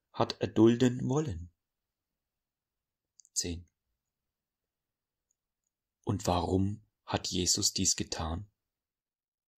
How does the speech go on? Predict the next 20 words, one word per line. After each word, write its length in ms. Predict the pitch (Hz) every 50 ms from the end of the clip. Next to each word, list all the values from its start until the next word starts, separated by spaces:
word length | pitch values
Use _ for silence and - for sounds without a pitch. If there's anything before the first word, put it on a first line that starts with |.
| _ _ _ _ _ _ _ _ _ _ _ _ _ _ _
„Er 200 | - 113 101 -
hat 140 | 110 120 -
es 140 | 143 - -
getan“, 680 | - 143 - - - 135 139 143 120 92 87 87 - _ _ _ _ _ _ _ _ _ _ _ _ -
sagt 320 | - - - 92 - -
der 100 | 92 87
heilige 300 | 87 90 87 - - 95
Augustin, 600 | 98 92 101 104 - - - - 110 107 110 110 - - _ _ _ _ _ _ _ _ _ _ _ _ _ _ _ _ _ _
„damit 240 | - 101 113 123 -
der 100 | 139 123
Mensch 720 | 120 120 135 143 147 135 117 107 - - - - - - _ _ _ _ _ _ _ -
die 120 | - -
unermessliche 1200 | - - 156 175 175 - - - 117 110 110 113 123 143 151 - - - - 117 120 117 - 113
Liebe 440 | 104 101 117 135 151 156 - - -
erkenne, 560 | - - - - - 123 131 135 107 87 - _ _ _ _ _ _ _ _ _ _ _ _ -
welche 320 | - 82 82 - 98 -
Gott 420 | - - 107 110 110 - - - _ _ -
zu 160 | - - -
ihm 280 | 95 95 90 90 - -
trägt.“ 640 | - - - 117 120 113 - - - _ - -